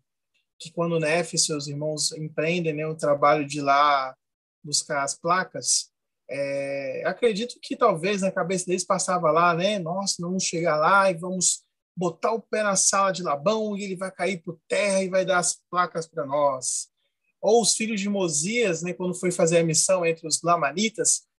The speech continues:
pensasse, "Nossa, nós somos tão poderosos aqui que nós vamos chegar lá e vamos invocar o poder de Deus, vai cair um raio e eles vão se converter." Mas foi o contrário, eles foram pra prisão, foi chicoteada a maioria deles e tudo mais. Então, muitas vezes a gente acaba se frustrando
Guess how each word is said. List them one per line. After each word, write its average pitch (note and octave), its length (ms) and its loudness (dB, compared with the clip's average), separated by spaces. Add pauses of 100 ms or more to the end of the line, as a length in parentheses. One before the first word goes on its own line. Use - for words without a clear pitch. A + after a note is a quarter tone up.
(100)
pensasse, F#3 440 0
"Nossa, E3+ 640 2 (380)
nós D3+ 100 -12
somos G3 280 -8
tão B3+ 220 0
poderosos F#3 580 2
aqui G#3 160 -10
que - 80 -18
nós C4 100 -2
vamos B3+ 160 -6
chegar A3+ 280 2
lá F#3 220 4
e A#3 40 0
vamos A3 300 -6
invocar G3+ 400 -4
o G3+ 60 -6
poder G3+ 240 -10
de F3 120 -20
Deus, G3+ 220 -8
vai G3+ 100 -4
cair G3+ 160 -6
um F3+ 120 -6
raio F3+ 680 -2 (400)
e F#3+ 80 -4
eles F#3+ 180 -4
vão G3 100 -2
se - 120 2
converter." F#3 380 -2
Mas A#3 200 0
foi C4+ 100 -4
o B3+ 40 -4
contrário, A#3+ 500 4
eles G3+ 120 0
foram A3 140 -2
pra - 140 0
prisão, F#3+ 720 0 (140)
foi A3 140 -4
chicoteada G3 800 0
a F#3+ 40 6
maioria F#3+ 320 2
deles F3+ 340 -6
e - 40 -6
tudo A3 140 -8
mais. D#3+ 240 -2 (440)
Então, A3+ 320 2 (120)
muitas A#3+ 380 6
vezes G#3+ 260 2
a A3+ 40 2
gente A#3 180 2
acaba A#3 260 2
se A#3 160 -4
frustrando A3+ 680 -6